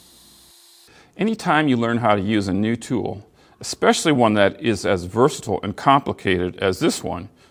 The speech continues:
you gain insight with each new operation. For example, cutting out the perimeter and rabbeting the top of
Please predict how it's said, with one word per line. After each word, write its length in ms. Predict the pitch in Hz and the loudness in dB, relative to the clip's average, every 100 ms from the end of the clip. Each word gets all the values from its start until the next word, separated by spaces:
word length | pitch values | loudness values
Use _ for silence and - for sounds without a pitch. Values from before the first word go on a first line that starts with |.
| _ | _
you 80 | 107 | -4
gain 480 | 123 127 123 120 - | 0 2 2 -2 2
insight 480 | 139 123 - - - | 2 4 0 -4 -4
with 200 | 95 - | -10 -6
each 300 | 147 147 147 | -2 -2 -2
new 160 | 117 120 | -2 4
operation. 680 | 104 95 101 101 104 - 95 _ _ _ _ _ _ | 4 4 0 -2 -4 -16 -20 _ _ _ _ _ _
For 200 | _ 90 | _ -6
example, 580 | 82 101 127 117 - 113 _ _ _ _ _ | -4 0 0 0 -10 -14 _ _ _ _ _
cutting 300 | - 165 160 | 2 2 4
out 160 | 151 | 2
the 60 | 151 | 0
perimeter 480 | - 143 143 151 151 | -2 0 2 2 0
and 220 | 113 107 | -2 2
rabbeting 440 | 110 127 139 123 | 6 6 4 -2
the 80 | 110 | -2
top 360 | - - 135 110 | -4 4 4 4
of 140 | 110 | -4